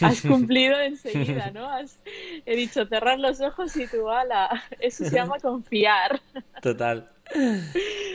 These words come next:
Speaker 1: Vale, pues entonces, si te parece bien,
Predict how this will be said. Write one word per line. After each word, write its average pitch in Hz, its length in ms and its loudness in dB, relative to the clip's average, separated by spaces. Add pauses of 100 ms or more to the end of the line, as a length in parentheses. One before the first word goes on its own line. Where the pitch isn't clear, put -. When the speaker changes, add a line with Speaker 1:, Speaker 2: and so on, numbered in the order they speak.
(240)
Speaker 1:
Vale, 214 400 4
pues 233 220 2
entonces, 269 640 0 (100)
si 226 200 -4
te 214 120 0
parece 233 420 2
bien, 277 300 0